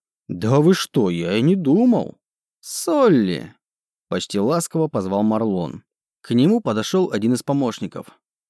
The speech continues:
Марлон что-то прошептал ему, и тот скинул плащ, оставшись в короткой рубахе и шароварах. Но Ваха не мог отвести взгляд от лица Соли. Оно было абсолютно бледным, казалось, это лицо мертвеца.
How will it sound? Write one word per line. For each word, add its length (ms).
Марлон 440
что-то 280
прошептал 520
ему, 300
и 100
тот 240
скинул 480
плащ, 380
оставшись 720
в 100
короткой 440
рубахе 360
и 20
шароварах. 680
Но 240
Ваха 380
не 100
мог 220
отвести 360
взгляд 380
от 180
лица 360
Соли. 480
Оно 240
было 240
абсолютно 680
бледным, 540
казалось, 540
это 160
лицо 240
мертвеца. 680